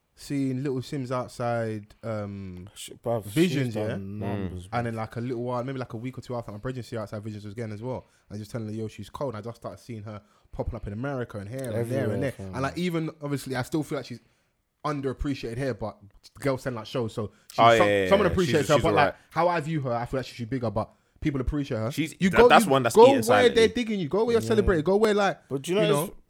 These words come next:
Speaker 1: know?
Speaker 2: I can't, like,
Speaker 1: Just
Speaker 2: like
Speaker 1: 'cause it's not on our platforms like S B, G R M,
Speaker 3: Mm.
Speaker 1: Link Up, doesn't mean there's not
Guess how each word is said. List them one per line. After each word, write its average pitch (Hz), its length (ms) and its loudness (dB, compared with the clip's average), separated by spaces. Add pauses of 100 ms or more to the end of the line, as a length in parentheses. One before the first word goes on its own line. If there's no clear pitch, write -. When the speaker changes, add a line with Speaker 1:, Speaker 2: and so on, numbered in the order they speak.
(100)
Speaker 1:
know? 151 60 0
Speaker 2:
I 180 60 2
can't, 185 200 4
like, 147 140 6
Speaker 1:
Just 208 80 8
Speaker 2:
like - 80 6
Speaker 1:
'cause 247 140 2
it's 220 100 -4
not 220 140 0
on 185 100 -2
our 175 100 -2
platforms 170 400 -8
like 135 120 -10
S 147 180 -8
B, 143 400 -6 (260)
G 147 160 -6
R 139 240 0
M, 135 260 -2
Speaker 3:
Mm. 101 300 -2
Speaker 1:
Link 151 260 -4
Up, 110 200 -10
doesn't 165 260 -4
mean 160 340 -6
there's 135 200 -6
not 143 300 -6